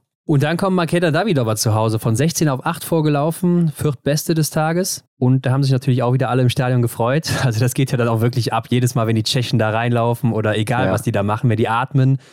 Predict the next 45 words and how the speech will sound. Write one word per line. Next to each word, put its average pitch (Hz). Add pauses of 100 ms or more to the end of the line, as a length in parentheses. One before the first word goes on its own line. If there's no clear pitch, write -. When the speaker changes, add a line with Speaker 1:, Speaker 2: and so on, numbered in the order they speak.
(160)
Speaker 1:
wenn 110
die 113
blinzeln, 135 (160)
egal, 123 (140)
da 117
wird 123
alles 113
bejubelt. 95 (340)
Speaker 2:
Ja, 92 (260)
das, -
äh, 98 (460)
also 123
da, 123
ich -
freue 151
mich 151
auf 127
die 120
W 123
M. 101
Also 101 (560)
in 120
Oberhof, 143
das 117
war 123
ja 120
schon 110 (420)
laut, 131
ne? 160
Und, 131
äh, 123
gerade 120
am 113
Wochenende 127
ging's 127
ja 123
da 110
auch 104
doch 113
schon 113
ab, -
wie 147
ich 147
fand. 151
Aber... 135